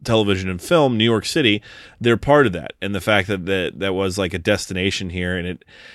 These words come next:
adds this whole wrinkle of filmmaking and approach that's just gone and not there anymore.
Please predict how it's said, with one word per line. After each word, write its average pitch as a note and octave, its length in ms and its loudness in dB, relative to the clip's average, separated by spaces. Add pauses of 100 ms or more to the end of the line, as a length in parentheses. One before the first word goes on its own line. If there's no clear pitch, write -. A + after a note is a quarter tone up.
(440)
adds A#2 320 0
this A2+ 180 0
whole A#2 240 4
wrinkle F#2+ 540 0
of F2 140 -2
filmmaking F2 920 -6 (200)
and E2+ 560 -6 (120)
approach F#2 760 -2
that's F#2 260 -4
just - 280 -8
gone F2+ 440 -6 (380)
and F#2 120 -4
not F2+ 220 -2
there F2 180 -4
anymore. E2+ 460 -6